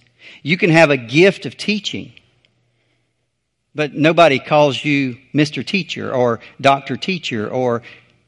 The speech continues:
are you with me? There's no office that goes with that. It's just a gift. You can have a gift of mercy.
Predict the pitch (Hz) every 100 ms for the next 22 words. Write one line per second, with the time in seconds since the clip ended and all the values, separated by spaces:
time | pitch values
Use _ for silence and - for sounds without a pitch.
0 | _ 113 - 139 139 165 196 220 - _
1 | _ _ _ _ 170 185 208 175 131 160
2 | - 135 - - 123 120 123 107 113 147
3 | 151 - 143 143 131 214 - 127 147 143
4 | 143 135 160 165 175 160 185 214 - -